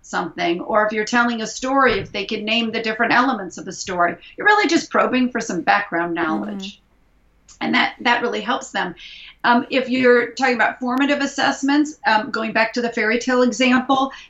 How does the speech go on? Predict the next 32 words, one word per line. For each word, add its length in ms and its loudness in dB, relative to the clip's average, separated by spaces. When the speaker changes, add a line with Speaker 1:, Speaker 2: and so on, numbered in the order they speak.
Speaker 1:
fairy 300 6
tales, 420 2
as 180 -4
you 100 -4
know, 240 2
have 220 0
unvarying 580 -2
elements. 560 -2
Speaker 2:
Mm-hmm. 160 -8
Speaker 1:
There's, 480 0
um, 340 -2
good 200 -2
overcomes 720 0
evil. 640 0
Um, 400 4
it 80 -2
usually 340 2
begins 480 0
with 160 -2
something 340 -2
like 220 2
"Once 240 0
upon 280 2
a 100 -2
time" 440 2
and 100 -2
ends 200 0
with 120 -4
"happily 440 2
ever 260 -2
after." 500 0
There's 180 0